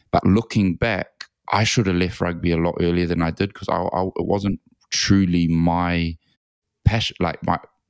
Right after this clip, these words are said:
the, the career of it wasn't my pa-, I loved the game, but I never really fit the mold in the career-wise, you know? So I actually admire, like, someone like yourself. You made that international sevens. You could have got that hunger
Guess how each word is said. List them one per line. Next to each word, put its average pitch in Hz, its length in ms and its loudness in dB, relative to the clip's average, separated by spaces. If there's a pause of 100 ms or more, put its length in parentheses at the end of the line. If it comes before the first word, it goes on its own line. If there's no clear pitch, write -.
(140)
the, 90 180 2 (100)
the - 80 2
career 98 580 0
of 82 120 -4
it - 120 -6
wasn't 82 240 -4
my - 100 -4
pa-, 95 160 -4
I 90 80 0
loved 98 240 -2
the 90 60 -2
game, 120 400 -2 (680)
but - 80 -4
I - 60 0
never 131 180 2
really 127 220 2
fit - 220 -4
the - 40 0
mold 113 300 0
in 92 140 -2
the 87 80 -2
career-wise, 82 840 -2
you 78 60 -4
know? 80 240 0 (240)
So 101 140 0
I 107 60 0
actually 117 200 -2
admire, 95 400 0
like, 82 220 -4
someone 87 240 0
like 78 80 -2
yourself. 85 320 -4 (240)
You 85 120 0
made 95 280 2 (440)
that 92 220 0 (160)
international 87 560 0
sevens. 85 560 -2 (260)
You 82 160 -4
could 110 220 4
have 98 100 -2
got 101 280 -4
that 87 200 -2
hunger 92 460 0